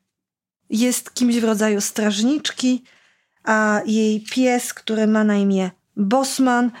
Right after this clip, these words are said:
i to jest imię bardzo dobre do, do wyspiarskiego, marynarskiego psa,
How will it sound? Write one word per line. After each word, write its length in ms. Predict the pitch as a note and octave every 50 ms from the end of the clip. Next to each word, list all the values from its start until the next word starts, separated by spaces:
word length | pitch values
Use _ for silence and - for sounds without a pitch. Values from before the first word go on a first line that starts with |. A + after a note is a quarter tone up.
| - -
i 120 | - G#3+ G#3
to 100 | - A3+
jest 240 | A3 A3 G#3+ -
imię 220 | - A3+ A3 A3 G#3
bardzo 400 | G#3 A#3 A#3+ A#3 A3+ G3 G#3 G3
dobre 360 | G#3 G3+ F#3 G3 F#3+ F#3+ F3+
do, 320 | F3 F#3 F3+ F3+ F3+ F3+
do 220 | F3 F#3 F#3 F#3 F3
wyspiarskiego, 840 | F#3+ G#3+ G#3 - - G3+ G3+ G#3 - - - G#3 G3 F#3 F#3 F3+
marynarskiego 800 | F3+ G3 G3 G#3 G3 F#3+ F#3+ G3+ - - - G3 F3+ F3+ - -
psa, 520 | - - - - - B3 A#3 A#3 A#3 A#3